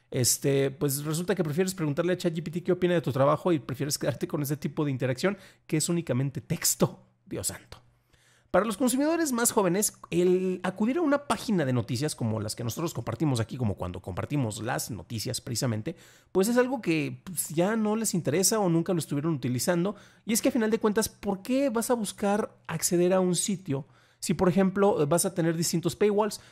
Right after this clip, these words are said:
Y caso curioso, cuando estaba buscando compartirles una de las notas, precisamente que estaba originalmente en, eh, el New York Times, pues obviamente tengo aquí la imagen, como pueden ver si están viéndonos en video,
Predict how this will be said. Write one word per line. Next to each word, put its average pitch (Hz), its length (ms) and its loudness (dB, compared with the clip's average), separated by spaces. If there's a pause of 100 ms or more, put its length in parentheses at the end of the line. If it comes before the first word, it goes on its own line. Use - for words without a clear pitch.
(120)
Y 165 300 -4
caso 151 260 4
curioso, 226 320 2
cuando 147 200 2
estaba 175 200 6
buscando 175 420 2
compartirles 147 520 0
una 160 100 4
de 165 80 6
las 175 140 4
notas, 165 320 0
precisamente 131 520 0
que - 60 -14
estaba 131 240 2
originalmente 123 960 0
en, 120 240 0
eh, 117 220 0
el 123 80 2
New 135 100 4
York 156 180 2
Times, 180 360 2 (320)
pues 180 280 6
obviamente 131 400 0
tengo 139 240 0
aquí 139 280 0
la 135 60 0
imagen, 120 320 -2
como 107 340 -4
pueden 123 220 0
ver 123 140 -2
si - 80 -4
están 117 180 -2
viéndonos 127 320 2
en 165 60 2
video, 202 320 2